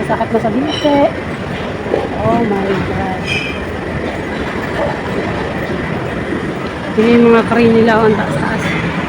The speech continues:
Hmm, grabe ang taas. Oh. Diba? Ayan yung Ferris wheel. Mataas na po yung Ferris wheel,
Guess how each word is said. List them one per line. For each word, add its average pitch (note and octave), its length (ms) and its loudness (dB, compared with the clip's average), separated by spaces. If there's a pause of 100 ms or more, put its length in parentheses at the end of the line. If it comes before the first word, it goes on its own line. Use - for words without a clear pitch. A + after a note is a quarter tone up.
(2250)
Hmm, C4 480 4 (160)
grabe A#3 320 4
ang A#3+ 160 4
taas. A3+ 680 4 (2500)
Oh. G3+ 480 0 (220)
Diba? - 320 2 (2750)
Ayan G#3+ 240 4
yung A#3 80 4
Ferris A3+ 400 2
wheel. A#3+ 320 6 (800)
Mataas A#3+ 260 0
na C4 140 2
po C4+ 80 2
yung C4+ 240 2
Ferris C4+ 300 2 (100)
wheel, C4+ 220 2